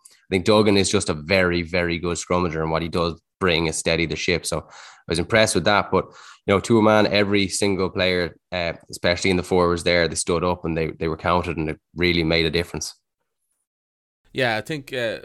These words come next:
Speaker 2: let's talk about the lineup, 'cause the lineup was incredible yesterday for Connacht. Between Murray and Prendergast, you've got a really great,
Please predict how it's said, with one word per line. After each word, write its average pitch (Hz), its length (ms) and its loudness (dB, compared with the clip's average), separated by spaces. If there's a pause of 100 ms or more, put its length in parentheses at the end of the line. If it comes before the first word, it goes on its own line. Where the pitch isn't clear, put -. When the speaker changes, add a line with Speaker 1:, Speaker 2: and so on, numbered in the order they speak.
Speaker 2:
let's 170 260 -4
talk 233 120 -2
about 202 120 -4
the 127 80 -2
lineup, 113 380 0
'cause 110 220 -10
the 120 80 -10
lineup 147 360 -2
was 104 160 -8
incredible 107 520 -6
yesterday 95 320 -12
for 92 100 -16
Connacht. 95 300 -14 (340)
Between 151 480 -6
Murray 156 500 2
and 120 240 -6
Prendergast, 110 600 -4
you've 101 120 -12
got 110 140 -6
a 104 80 -4
really 123 320 -6
great, 107 600 -6